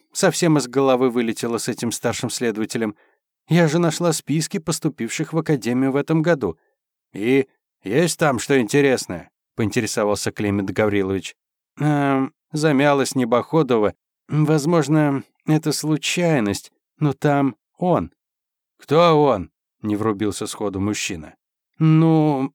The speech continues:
он», выделила голосом Лика, сделав многозначительное лицо.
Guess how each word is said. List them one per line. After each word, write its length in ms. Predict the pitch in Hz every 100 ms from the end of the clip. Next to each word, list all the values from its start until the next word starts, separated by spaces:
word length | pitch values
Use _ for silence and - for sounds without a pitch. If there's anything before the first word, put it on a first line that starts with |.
| _ _
он», 560 | - 208 202 113 85 78 _ _ _
выделила 580 | 107 113 101 107 104 104
голосом 540 | 98 107 104 - 104
Лика, 340 | 107 135 - 123
сделав 520 | 90 92 143 151 -
многозначительное 920 | 147 139 127 147 139 156 143 135 127
лицо. 480 | 113 107 - - -